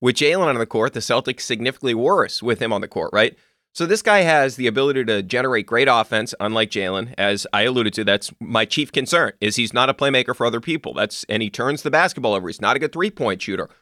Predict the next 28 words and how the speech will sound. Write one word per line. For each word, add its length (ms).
All 220
the 100
stuff 300
that 120
Jaylen 460
isn't 220
good 180
at. 260
And 160
there's 140
stuff 200
that 120
Jaylen 300
is 100
better 240
at 140
than 80
Darius 340
Garland, 340
right? 160
I'm, 180
I'm 120
not 180
saying 200
that 80
Jaylen, 280
I, 80
like, 220